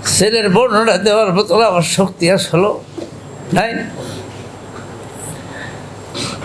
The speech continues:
এই টাইমে যখন আমার ফোন দিছে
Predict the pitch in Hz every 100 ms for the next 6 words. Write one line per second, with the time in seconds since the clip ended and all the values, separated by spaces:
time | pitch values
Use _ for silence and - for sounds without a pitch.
0 | - - - 185 180 175 - 175 175 -
1 | 143 - - - - - - - 254 240
2 | 175 247 240 233 247 240 247 240 233 202
3 | 190 233 240 240 202 196 196